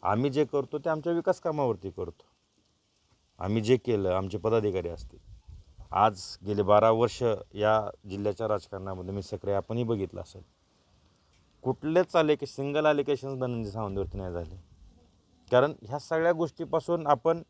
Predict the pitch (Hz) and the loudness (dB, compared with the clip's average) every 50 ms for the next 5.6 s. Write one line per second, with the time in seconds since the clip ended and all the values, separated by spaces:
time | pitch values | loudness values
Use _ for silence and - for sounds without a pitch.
0 | _ _ _ _ _ _ _ _ _ _ - 98 135 156 160 151 143 143 139 120 | _ _ _ _ _ _ _ _ _ _ -8 -2 0 2 2 4 2 2 0 0
1 | - 101 95 95 92 120 120 113 - 127 123 123 123 117 123 110 - _ - 131 | 0 2 2 2 0 -2 -6 -4 -2 0 0 2 0 0 -2 -4 -6 _ -4 -4
2 | 139 143 139 - 107 110 123 131 131 117 143 139 127 131 127 120 117 95 95 90 | -4 -4 -4 -6 -4 -2 -2 0 0 0 -2 0 0 0 0 0 0 -2 -2 -2
3 | 85 - _ _ _ _ _ _ _ _ _ _ _ _ _ _ _ _ _ _ | -4 -6 _ _ _ _ _ _ _ _ _ _ _ _ _ _ _ _ _ _
4 | _ _ _ _ _ - 110 117 135 120 113 - 120 104 107 104 95 98 95 - | _ _ _ _ _ 0 0 2 2 -2 -2 -6 -6 -4 -2 -2 -2 -2 -4 -4
5 | - 92 85 - - 98 90 - - - - | -8 -14 -14 -14 -16 -20 -20 -20 -20 -20 -20